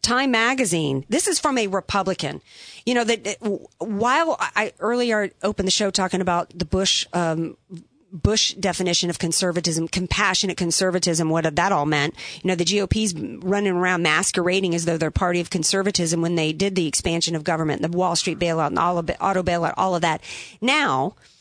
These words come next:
we've got a Republican in South Carolina, Joe, who's,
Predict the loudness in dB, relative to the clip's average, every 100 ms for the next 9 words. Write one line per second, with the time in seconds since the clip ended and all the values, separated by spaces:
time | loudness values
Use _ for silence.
0 | _ _ _ _ 0 0 2 0 2 0
1 | -2 0 0 0 -2 -2 -2 -2 -4 -8
2 | -6 -2 0 2 2 0 0 0 0 0
3 | 0 2 0 0 0 0 -2 -8 -2 0
4 | 0